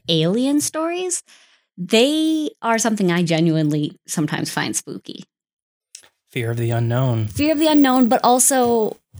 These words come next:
Speaker 1: like,
Speaker 2: Uncanny Valley a little bit, too.
Speaker 1: Yes, but also, like, so many instances over decades and, like, corroborating stories. I realize, I'm sure there's probably explanations,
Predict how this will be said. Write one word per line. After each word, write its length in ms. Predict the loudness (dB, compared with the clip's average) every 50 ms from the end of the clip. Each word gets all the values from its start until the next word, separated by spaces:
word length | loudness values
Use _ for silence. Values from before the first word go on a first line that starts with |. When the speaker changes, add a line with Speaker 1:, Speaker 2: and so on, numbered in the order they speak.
| -20 _ _ _
Speaker 1:
like, 180 | 2 2 4 4
Speaker 2:
Uncanny 320 | 2 2 2 2 2 2
Valley 340 | 0 0 0 0 0 0 -2
a 80 | -2
little 180 | -2 -4 -4 -4
bit, 240 | -4 -4 -6 -6 -6
too. 160 | -4 -2 0
Speaker 1:
Yes, 460 | 2 2 4 4 2 2 0 0 -2
but 100 | 0 0
also, 260 | 2 2 2 0 0
like, 160 | 0 0 0 0
so 560 | 0 -2 -2 0 0 0 2 2 2 2 2
many 360 | 2 2 2 2 0 0 0
instances 720 | 0 0 0 0 -2 -4 -4 -4 -2 -2 0 -2 0 0
over 280 | 0 0 0 2 2 0
decades 800 | 0 -2 -4 -4 -4 -4 -4 -4 -4 -4 -2 -4 -4 -6 -8 -8 -6 -4
and, 180 | -2 0 2
like, 200 | 2 0 -2 -4 -10 _ _
corroborating 840 | -8 -6 -4 -2 -2 -2 -2 -2 0 0 0 0 0 0 0 -2 -2
stories. 640 | -2 -4 -6 -6 -6 -6 -6 -8 -8 -8 -10 -12 -12 -14 -12 -12 -12 -6 -4
I 60 | -2
realize, 680 | 0 2 2 2 2 2 0 0 0 -2 -2 -4 -6 -8 -4
I'm 200 | -2 0 0 0
sure 600 | -2 -2 -4 -4 -2 -2 -2 -2 -2 -4 -4 -6 _ _ _ _ _ _ _ _ -12
there's 200 | -8 -8 -8 -8
probably 600 | -10 -12 -8 -6 -4 -4 -4 -4 -4 -2 -2 -2
explanations, 1080 | -4 -4 -8 -10 -8 -4 -2 -2 -2 -2 -4 -6 -6 -6 -4 -4 -2 -2 -4 -4 -6